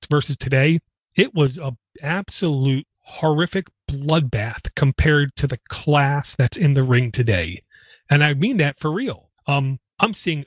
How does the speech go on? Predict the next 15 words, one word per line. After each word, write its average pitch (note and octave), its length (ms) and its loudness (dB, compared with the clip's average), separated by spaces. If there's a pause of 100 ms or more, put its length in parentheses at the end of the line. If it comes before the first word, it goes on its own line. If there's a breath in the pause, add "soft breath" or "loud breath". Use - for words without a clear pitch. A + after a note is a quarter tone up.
(120)
unbelievable E3 640 -2
little E3+ 280 2
amounts D#3 320 2
of C3+ 100 -2
broken C#3+ 340 2
bones. C3 420 2 (280 soft breath)
If G3 240 2
a D3 100 -10
fighter G#3 500 -6
does E3 320 -2
something D3+ 440 -2
that C#3 160 0 (160)
anybody D3 520 0
deems C#3+ 480 0
classless, D#3+ 840 0